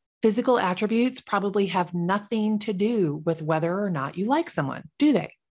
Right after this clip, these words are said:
So if you're not making decisions based on someone's physical attributes,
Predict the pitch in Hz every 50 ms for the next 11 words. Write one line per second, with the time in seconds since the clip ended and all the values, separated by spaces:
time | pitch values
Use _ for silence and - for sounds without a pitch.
0 | _ - - - 233 214 214 214 208 214 190 175 196 233 302 392 466 427 330 233
1 | 196 170 165 165 165 - - 185 185 180 175 - 185 180 170 170 170 170 - 165
2 | 156 143 - 151 139 139 139 147 165 180 - - - 175 165 165 156 - 180 165
3 | 160 156 - 175 160 160 151 151 147 143 147 143 - - - _ _ - - 185
4 | 165 156 156 156 147 143 135 131 131 - 143 139 139 151 214 302 339 - - -
5 | - - -